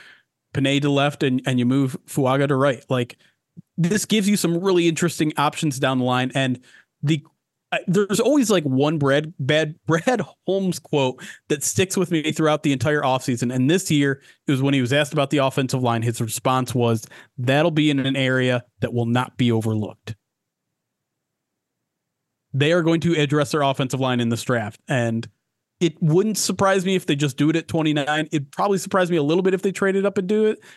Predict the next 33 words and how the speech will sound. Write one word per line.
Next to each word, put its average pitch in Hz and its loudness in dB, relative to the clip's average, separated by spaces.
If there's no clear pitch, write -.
But 147 2
if 143 -2
they 226 2
love 220 2
this 156 -2
guy, 143 0
this 151 -2
guy, 127 0
and 131 0
I 180 2
have 143 0
every 175 2
reason 170 0
to 147 0
believe 143 0
they 147 0
would 156 0
fall 151 0
in 147 0
love 139 0
with 139 -2
this 131 -4
guy 117 0
for 131 0
everything 156 0
that 139 0
he 127 0
does 135 0
on 135 0
the 127 -2
field 131 0
and 120 0
off. 110 -2